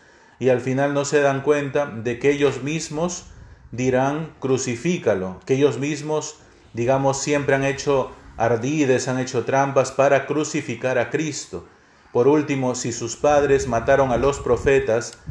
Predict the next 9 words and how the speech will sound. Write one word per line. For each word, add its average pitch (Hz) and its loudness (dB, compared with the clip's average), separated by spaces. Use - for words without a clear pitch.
a 107 -4
los 107 -2
enviados 131 2
por 113 2
Dios, 123 -2
estos 156 -2
han 135 0
matado 160 2
al 113 -2